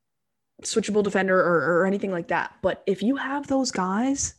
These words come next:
and you just need someone that's going to clog the paint and get you rebounds every single time, offensive end, defensive end,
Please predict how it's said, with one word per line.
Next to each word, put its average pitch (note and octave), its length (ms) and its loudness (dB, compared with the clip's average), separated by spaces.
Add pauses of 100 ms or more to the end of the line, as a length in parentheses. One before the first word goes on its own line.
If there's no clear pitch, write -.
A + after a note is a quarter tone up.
(240)
and G3 160 2
you A#3+ 100 2
just A#3 200 -4
need G#3+ 180 0
someone G#3 300 -2
that's F3+ 140 -6
going G3 180 -2
to F3 60 0
clog F3 400 2
the F3 80 0
paint F3+ 340 -2
and E3+ 160 -2
get E3+ 300 0
you F3+ 280 0
rebounds F3+ 500 4 (100)
every F#3+ 320 2
single F3+ 280 -2
time, F3 260 -4
offensive F3+ 440 -2
end, F3+ 180 -2
defensive F3+ 380 -2
end, E3+ 200 0